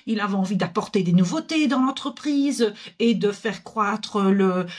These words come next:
de faire, euh, de, de mettre des nouveaux produits, et cetera, pour avoir plus de chiffre d'affaires et tout. Mais je sais que ma cliente, elle est dans une phase de son entreprise où elle dit, « Je veux rester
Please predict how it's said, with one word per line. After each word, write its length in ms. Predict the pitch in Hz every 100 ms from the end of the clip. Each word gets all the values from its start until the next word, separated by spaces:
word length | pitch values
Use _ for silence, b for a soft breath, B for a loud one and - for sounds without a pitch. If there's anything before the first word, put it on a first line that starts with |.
| B
de 200 | 185 196
faire, 400 | 190 208 196 180
euh, 240 | 185 180 175
de, 500 | 180 180 180 180 170
de 120 | 202
mettre 180 | 220 175
des 80 | 190
nouveaux 240 | 190 226
produits, 560 | - 359 359 302 311 311
et 80 | -
cetera, 460 | 254 330 285 294
pour 120 | 294 226
avoir 180 | 196
plus 160 | 196 196
de 80 | 202
chiffre 320 | - 233 247
d'affaires 520 | 302 302 - 277 269
et 140 | 220 170
tout. 180 | 311 427 - _ _ _ _ _ _ _
Mais 160 | 208 208
je 140 | 185
sais 240 | - 311 311
que 60 |
ma 100 | 247
cliente, 540 | - 214 208 254 294 277 -
elle 220 | 202 294
est 40 |
dans 200 | 240 254
une 180 | 220 196
phase 260 | 190 247 247
de 60 |
son 140 | 240 214
entreprise 560 | 190 185 175 254 285 B B -
où 100 | 208
elle 160 | 208 196
dit, « 260 | 226 294 B B B -
Je 140 | 208
veux 140 | 208 254
rester 680 | 240 - - 240 247 285